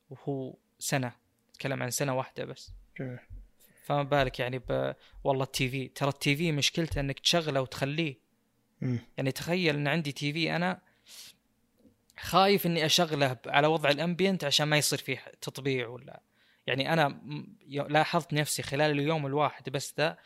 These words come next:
Speaker 1: إني أخلي التي في يشتغل، وش المشكلة؟ مو بزي الجوال مثلًا. آه، أذكر في دراسة بريطانية كانت تقول إن ال-، بالمعدل الطبيعي الشخص يفتح جواله اثناعش ثانية ويطفيه. أتكلم كشاشة.
Speaker 2: تي في شغال
Speaker 1: فه-
Speaker 2: أربعة وعشرين ساعة تقريبًا.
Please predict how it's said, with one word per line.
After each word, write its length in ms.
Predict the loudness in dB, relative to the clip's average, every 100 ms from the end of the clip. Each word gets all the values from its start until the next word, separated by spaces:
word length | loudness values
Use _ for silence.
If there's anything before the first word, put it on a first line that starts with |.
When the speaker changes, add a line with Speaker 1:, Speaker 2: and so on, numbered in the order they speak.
| -20 -8 0
Speaker 1:
إني 160 | 0
أخلي 220 | 2 2
التي 260 | 0 -2 -4
في 140 | 0
يشتغل، 360 | 0 -2 -4 -4
وش 140 | -2
المشكلة؟ 420 | 0 0 -2 -8 -14 _ _ _ _ -4
مو 80 | -2
بزي 220 | 2 2
الجوال 440 | 2 2 2 0 -2
مثلًا. 340 | -6 -10 -12 -18 _ _ -6
آه، 280 | -2 0 -2
أذكر 380 | -2 -4 -2 -4
في 180 | -2 2
دراسة 400 | 4 4 4 0
بريطانية 480 | -2 0 0 0
كانت 400 | 0 -2 -6 -6
تقول 260 | -4 -2 -2
إن 180 | -2 -4
ال-، 140 | -6 -10 _ _ -8
بالمعدل 680 | -8 -2 0 2 2 2 -2
الطبيعي 720 | 0 0 2 2 0 -2 -8 -4
الشخص 500 | 0 2 2 0 -4
يفتح 300 | -4 -6 -6 0
جواله 340 | 4 4 4
اثناعش 400 | 2 0 2 2
ثانية 280 | 2 2 0
ويطفيه. 520 | -2 -4 -4 -6 -8 _ _ _ -8
أتكلم 320 | 0 2 2
كشاشة. 500 | 0 2 2 0 -8 _ _ _ _ _ _ _ _ _ _ _ _ 2
Speaker 2:
تي 140 | 4
في 180 | 6 4
شغال 160 | 6
Speaker 1:
فه- 120 | 6 6
Speaker 2:
أربعة 240 | 6 4
وعشرين 200 | 2 0
ساعة 280 | 0 0 -4
تقريبًا. 440 | -8 -6 -6 -8